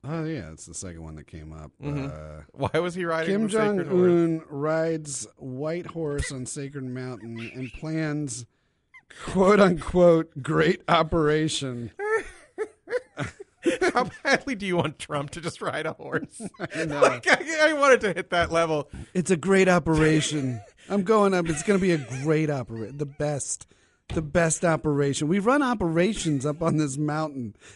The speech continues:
Speaker 1: It's called Operation Mountain. They're <laughs> North Korean leader Kim Jong-un was shown riding a white horse in the snow <laughs> on a sacred mountain.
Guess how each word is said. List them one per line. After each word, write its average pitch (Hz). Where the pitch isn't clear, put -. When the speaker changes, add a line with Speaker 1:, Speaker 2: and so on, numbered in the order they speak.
Speaker 1:
It's -
called 156
Operation 147
Mountain. 104
They're -
<laughs> -
North 214
Korean 147
leader 139
Kim 220
Jong-un 151
was 131
shown 151
riding 156
a 139
white 139
horse 120
in 123
the 113
snow 139
<laughs> -
on 117
a -
sacred 131
mountain. 98